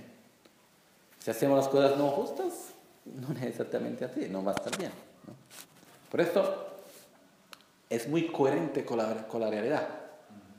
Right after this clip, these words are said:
Los doce vínculos, de cómo las cosas suceden, ¿ok? Ahora, la cosa importante para entender es que causas y condiciones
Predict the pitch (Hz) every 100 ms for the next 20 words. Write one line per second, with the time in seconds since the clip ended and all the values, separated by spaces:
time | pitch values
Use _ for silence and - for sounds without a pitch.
0 | - _ - - 82 87 85 82 - -
1 | - - - 107 104 - 107 98 - -
2 | 135 117 - - - - 135 143 - -
3 | - - _ _ - - _ _ _ _
4 | _ - 160 156 123 - 120 - 180 175
5 | 170 165 185 175 165 151 151 151 196 226
6 | 160 143 - 139 - - - - 156 123
7 | 113 101 107 - 120 120 117 - 185 196
8 | 196